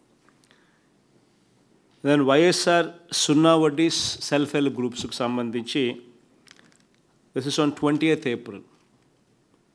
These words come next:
Then Jagananna Vasati Deevana, this is going to be on twenty-seventh April.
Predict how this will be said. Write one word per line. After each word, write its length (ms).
Then 300
Jagananna 520
Vasati 400
Deevana, 580
this 200
is 100
going 220
to 60
be 100
on 180
twenty-seventh 800
April. 360